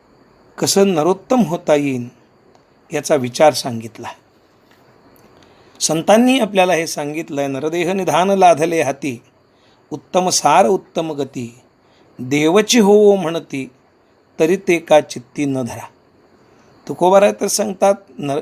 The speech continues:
इहलोकीचा हा देह, देव इच्छिता ते पाहे, धन्य आम्ही जन्म आलो, दास विठोबाचे झालो."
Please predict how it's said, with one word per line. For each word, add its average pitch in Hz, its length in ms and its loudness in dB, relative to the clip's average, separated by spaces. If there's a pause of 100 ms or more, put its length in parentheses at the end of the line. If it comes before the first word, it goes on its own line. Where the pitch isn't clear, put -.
इहलोकीचा 202 840 2
हा 175 140 2
देह, 151 340 -6 (720)
देव 180 360 2
इच्छिता 180 540 0
ते 147 220 -6
पाहे, 131 600 -8 (440)
धन्य 185 400 2
आम्ही 151 380 -2
जन्म 135 340 -2
आलो, 127 480 -2 (560)
दास 143 380 4
विठोबाचे 143 760 -6
झालो." 151 260 -10